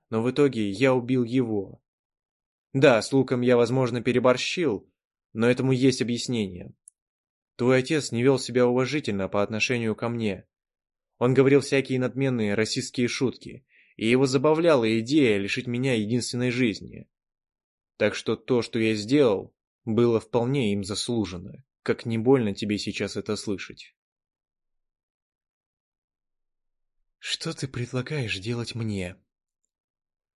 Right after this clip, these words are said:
Сверля меня холодным взглядом, спросил Белый лорд. "Простить? Забыть? Этого не будет.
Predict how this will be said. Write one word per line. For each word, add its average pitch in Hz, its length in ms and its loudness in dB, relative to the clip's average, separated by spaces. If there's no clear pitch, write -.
Сверля 107 520 -2
меня 104 280 -2
холодным 107 460 -2
взглядом, 101 460 -4
спросил 101 420 -6
Белый 101 280 0
лорд. 98 420 -6
"Простить? - 800 -8
Забыть? 113 760 -2
Этого 117 340 -6
не 135 160 -2
будет. - 520 -6